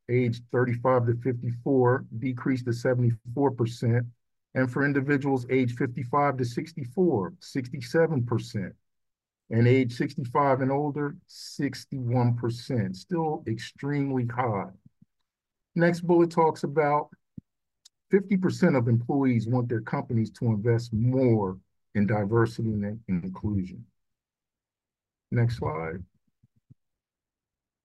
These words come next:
This bullet talks about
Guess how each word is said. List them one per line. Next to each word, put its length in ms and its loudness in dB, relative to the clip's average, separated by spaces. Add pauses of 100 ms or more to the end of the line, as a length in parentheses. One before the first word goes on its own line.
(2750)
This 160 0
bullet 320 0
talks 320 2
about 300 2